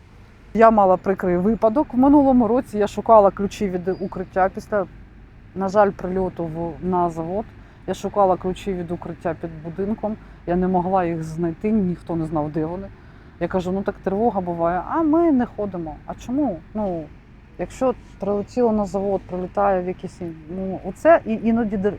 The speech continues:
дратує. Намагаюсь пояснювати, що не варто нехтувати все ж таки, особливо після випадків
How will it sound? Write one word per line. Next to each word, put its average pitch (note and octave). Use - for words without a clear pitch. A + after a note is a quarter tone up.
дратує. D#3+
Намагаюсь F3+
пояснювати, F3
що E3+
не E3+
варто D#3+
нехтувати D#3
все E3+
ж -
таки, D3
особливо E3
після D#3
випадків D3+